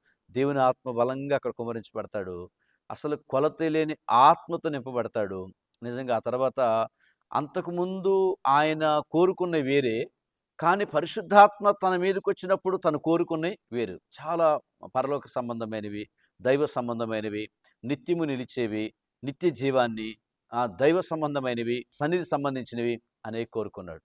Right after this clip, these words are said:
నా ప్రియ దేవుని బిడ్డలారా, అవును కదా, నిజంగా కొలత లేని అభిషేకంతో నింపాడు. ఆయన జీవితంలో కూడా దేవుడు గొప్ప ఆశీర్వాదం ఇచ్చాడు.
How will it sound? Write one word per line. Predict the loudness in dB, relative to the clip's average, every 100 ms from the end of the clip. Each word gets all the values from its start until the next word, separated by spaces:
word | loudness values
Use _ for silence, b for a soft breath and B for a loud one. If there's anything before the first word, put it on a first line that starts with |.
| -10
నా | -8
ప్రియ | -8 -8
దేవుని | -8 -8 -8
బిడ్డలారా, | -6 -2 -2 -4 _ _ -6
అవును | -4
కదా, | 0 0 0 b b b -8
నిజంగా | -6 -4 2 2 2 _ _ -4
కొలత | 0 0 0
లేని | -4 -4 -4 -6
అభిషేకంతో | -8 -8 -8 -8 -6 -6
నింపాడు. | -6 -4 -2 -2 -6 _ _ _ -4
ఆయన | -4
జీవితంలో | -4 -6 -6 -6 -6
కూడా | -4 -4
దేవుడు | -2 -2 0
గొప్ప | 0 0 2
ఆశీర్వాదం | 2 2 -4 -4 -4
ఇచ్చాడు. | -10 -12 -14